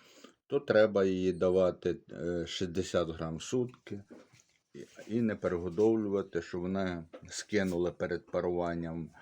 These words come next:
е, кілограми. Пох-, е, нутрії досить швидко скидають кілограми.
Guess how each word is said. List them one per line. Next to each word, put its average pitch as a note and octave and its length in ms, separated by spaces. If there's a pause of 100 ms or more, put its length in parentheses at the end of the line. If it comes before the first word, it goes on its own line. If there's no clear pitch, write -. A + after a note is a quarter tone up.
(520)
е, E2+ 520
кілограми. A#2 640
Пох-, - 360
е, - 580
нутрії F#2 540
досить F2 500
швидко B2 580
скидають G2 720
кілограми. F#2+ 800